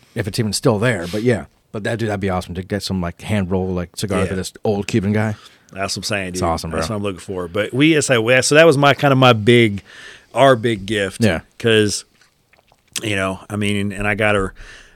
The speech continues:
Speaker 2: this is, I even told one of the cocktails, I said, "Okay, here's my dilemma."
Speaker 1: Mm-hmm.
Speaker 2: Like, I only got two gifts.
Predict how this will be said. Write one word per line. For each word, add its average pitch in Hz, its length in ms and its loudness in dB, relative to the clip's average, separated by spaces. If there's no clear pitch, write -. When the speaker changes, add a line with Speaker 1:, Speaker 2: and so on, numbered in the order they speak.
Speaker 2:
this 156 240 4
is, 147 100 2
I 113 260 0
even 127 180 4
told 110 260 0
one 110 120 -2
of 101 60 -2
the 87 60 -6
cocktails, 95 480 -8
I 92 40 -6
said, 95 140 -6
"Okay, 90 360 -8
here's 117 220 -4
my 107 140 -4
dilemma." 85 460 -12
Speaker 1:
Mm-hmm. 104 200 -6
Speaker 2:
Like, 92 340 -6
I 90 160 -10
only 131 220 0
got 107 300 -2
two 104 180 -6
gifts. - 540 -12